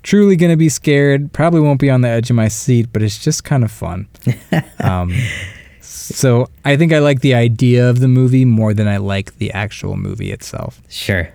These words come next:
Speaker 2: sure. Yeah, that makes sense. It definitely has an appeal, and it's, it kind of reminds me of, like, fishing, where you, you know, uh, you're just going to, like, hang out, right? And you're, you're not there to, like, uh, to, uh, d-, do anything interesting or exciting. But
Speaker 1: Exactly.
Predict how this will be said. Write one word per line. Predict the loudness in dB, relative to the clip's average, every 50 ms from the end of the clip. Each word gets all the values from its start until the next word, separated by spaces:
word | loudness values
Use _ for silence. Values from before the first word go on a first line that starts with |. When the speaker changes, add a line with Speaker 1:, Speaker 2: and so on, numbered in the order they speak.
| -18 _ -20
Speaker 2:
sure. | -12 -8 -6 -6 -6 -6 -10 _ -20 -20 -20 -20 -20 -8 -2
Yeah, | 0 0 0 0 0
that | 0 0
makes | -2 -2 -2 -2 -2
sense. | -4 -4 -2 -4
It | -2
definitely | -2 0 0 0 0
has | 0 0 0
an | -2 -2
appeal, | -2 -2 -2 -2 0 0 0 -2 -2 -4 -8 -16 -20 -20 -20 -12 _
and | -4 -2 0 0 0
it's, | -2 -2 -2
it | -2 0 0 -2 -2 -2 -2
kind | -2 0 0
of | 0
reminds | 0 0 0 0
me | 0
of, | 0
like, | 0 -2 -2
fishing, | -2 -2 -2 -2 -2 -2 -2 -2 -2
where | 0 0
you, | 0 0 0
you | 0 0 0 0
know, | 0 0 0 0 -2 -4 -8 -16 -20 -20 -20 -20 _ _ -2
uh, | 0
you're | 0 0 0 0 0 0 0 0 0
just | 0 0 -2 -2
going | -2 0 0 2
to, | 2
like, | 0 0 0 0
hang | 0 0 0 0
out, | 0 0 -2 -2
right? | -2 0 0 -2 -2
And | -2 0 0 0 0 0 -2
you're, | -2 -2 -2 -2
you're | 0 0
not | 0 -2 -2 0
there | 0 0 0
to, | 0 0
like, | 0 0 -2 -2 -2 -2
uh, | -2 -2 -2 -4 -6 -8 -14 -20 -20 -20 -20 -20 -20 _ _ _ _ _ -6
to, | -4 -4 -4 -4 -6 -6 -4 -2
uh, | 0 0 0 0 0 -2 -2 -4 -6 -10 _ _
d-, | -8 -6 -6 -4
do | -2 0 0
anything | 0 0 0 0 0
interesting | -2 -2 -4 -6 -4 -2 -2 -2 0
or | -2 -2
exciting. | -4 -2 -2 -2 -2 0 -2 -4 -6 -10 -18 -20 _ _ _ -20 -20 -20 _ _ _ _ -8 -2
But | 0 0
Speaker 1:
Exactly. | 2 2 2 2 0 -2 -4 -8 -8